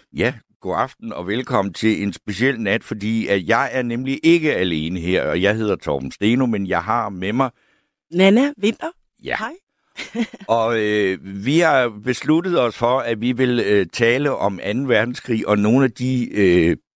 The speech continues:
Speaker 1: personer eller karakterer ved anden verdenskrig, som har gjort, at vi bliver ved med at synes, at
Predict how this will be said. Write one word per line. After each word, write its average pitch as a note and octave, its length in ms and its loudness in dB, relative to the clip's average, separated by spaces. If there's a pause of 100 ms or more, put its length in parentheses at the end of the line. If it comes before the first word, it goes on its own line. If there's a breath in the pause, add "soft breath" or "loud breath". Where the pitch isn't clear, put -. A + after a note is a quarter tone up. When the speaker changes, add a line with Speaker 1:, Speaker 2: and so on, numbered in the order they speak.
Speaker 1:
personer C#3+ 600 -2
eller D2+ 140 -6
karakterer A#2+ 760 -6
ved E2+ 200 -2 (120)
anden G#2 240 0
verdenskrig, G2 460 2 (500 soft breath)
som G#2+ 240 0
har G#2 80 0
gjort, A#2 400 0
at D#2 220 -4
vi G#2 100 0
bliver F2 220 0
ved G#2 260 2 (140)
med C2+ 180 -6 (120)
at - 80 -16
synes, C#2 280 -8 (320)
at B1 120 -2